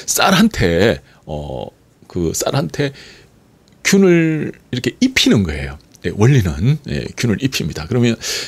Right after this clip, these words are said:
이제 여러분들이 뭐 예를 들어서 이제 물에다가, 맹물에다가, 어, 어, 쌀을 이렇게 여러분들이 씻어가지고 거기다 쌀을 넣고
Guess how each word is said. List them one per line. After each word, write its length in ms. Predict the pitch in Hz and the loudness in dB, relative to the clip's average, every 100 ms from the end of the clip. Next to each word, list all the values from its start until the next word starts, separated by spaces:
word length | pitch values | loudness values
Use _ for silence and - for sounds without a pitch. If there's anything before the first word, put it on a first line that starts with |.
| - | 0
이제 280 | 104 85 - - | 2 2 0 2
여러분들이 520 | 127 135 131 139 139 - - - | 2 2 0 0 -2 -6 -20 -14
뭐 380 | - 90 85 80 | -2 0 2 0
예를 220 | 92 95 110 | 0 0 2
들어서 360 | 120 107 117 | 2 0 -2
이제 360 | 98 87 85 82 | -4 0 2 2
물에다가, 640 | 107 135 190 127 71 - - | 0 2 2 2 -4 -10 -6
맹물에다가, 1500 | 101 160 156 120 92 85 78 50 50 82 78 87 82 104 135 _ | -2 0 0 0 0 -2 -4 -6 -8 -10 -8 -6 -4 -4 -6 _
어, 440 | 78 73 73 73 - _ _ _ _ - | -12 -10 -10 -12 -16 _ _ _ _ -16
어, 160 | 151 - _ | -14 -14 _
쌀을 440 | - - 139 131 | -4 0 2 0
이렇게 320 | - 98 92 82 | -2 -6 -6 -4
여러분들이 300 | 90 90 85 | -4 -2 -2
씻어가지고 800 | - - 98 82 90 73 90 90 | -2 0 0 0 0 2 2 0
거기다 220 | 87 80 | -4 -4
쌀을 300 | - 101 92 | -4 -4 -2
넣고 480 | 101 - - 71 104 | -2 -4 -4 -4 -4